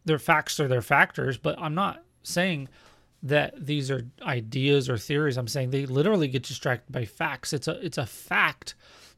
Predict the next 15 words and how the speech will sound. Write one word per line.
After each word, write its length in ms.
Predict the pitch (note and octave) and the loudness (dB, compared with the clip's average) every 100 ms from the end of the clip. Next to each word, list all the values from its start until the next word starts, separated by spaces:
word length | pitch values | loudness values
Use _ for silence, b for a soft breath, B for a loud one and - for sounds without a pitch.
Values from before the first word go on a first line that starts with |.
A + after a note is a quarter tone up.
| - | 0
that 180 | E3 | 0
running 320 | C#3+ C#3 D#3 C3+ | 2 2 2 4
backs 340 | C#3 - - D#4+ | 4 4 -2 -4
are, 260 | E3 C3+ C#4 | 0 2 0
are 140 | D3 C3 | 0 0
more 240 | B2 C#3 | 2 0
fragile, 760 | - - C3+ C#3 A#2+ C3 F3+ - b b b b b | -2 0 4 4 2 -2 -2 -4 b b b b b
and 420 | E3 C3+ C3+ D3+ G3+ | 0 0 0 -4 -4
so 320 | - C3+ B2+ b b - | 0 0 -2 b b -2
they 120 | C#3+ | -2
try 260 | - C#3+ | 2 2
to 100 | C3+ | 4
build 340 | A#2+ B2+ B2+ B2+ | 2 4 4 4
a 140 | B2 | 0
hyper, 640 | A2+ - C#3 C3 B2+ B2+ | -2 -2 -2 0 -2 -2